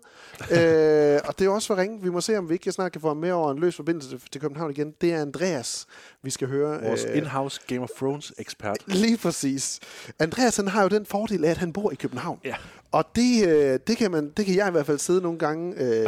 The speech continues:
Speaker 2: på
Speaker 1: <laughs>
Speaker 2: Letterboxd og blive grov misundelig over.
Speaker 1: Ja.
Speaker 2: Fordi de har jo, øh, filmfestivaler derovre, og nogle biografer, der får lov til at vise nogle film på forpremiere, inden de overhovedet får bred udrulning, udrulning i hele landet. Øhm, og det er også, øh, gældende på hans liste, kan jeg se. Der er i hvert fald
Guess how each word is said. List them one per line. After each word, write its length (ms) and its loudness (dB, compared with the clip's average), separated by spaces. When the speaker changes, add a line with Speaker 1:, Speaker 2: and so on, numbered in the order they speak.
Speaker 2:
på 140 2
Speaker 1:
<laughs> 20 -2
Speaker 2:
Letterboxd 460 2
og 100 -2
blive 240 -2
grov 460 -4
misundelig 400 -4
over. 220 -8
Speaker 1:
Ja. 100 0
Speaker 2:
Fordi 200 -6
de 180 -8
har 200 -6
jo, 220 -6
øh, 180 -4
filmfestivaler 540 -6
derovre, 480 -6
og 320 -4
nogle 180 -2
biografer, 500 -2
der 120 0
får 360 -2
lov 320 -6
til 140 -2
at 140 -2
vise 280 -10
nogle 180 -8
film 300 -8
på 140 -10
forpremiere, 640 -4
inden 160 -6
de 200 -8
overhovedet 420 -4
får 340 -4
bred 260 -2
udrulning, 640 -8
udrulning 540 -8
i 240 -14
hele 220 -6
landet. 240 -10
Øhm, 440 0
og 60 -6
det 120 2
er 40 2
også, 480 -6
øh, 240 -2
gældende 260 -2
på 360 -6
hans 200 -12
liste, 140 -12
kan 100 -8
jeg 80 -6
se. 120 -8
Der 60 -4
er 40 -2
i 20 -2
hvert 100 -4
fald 180 -2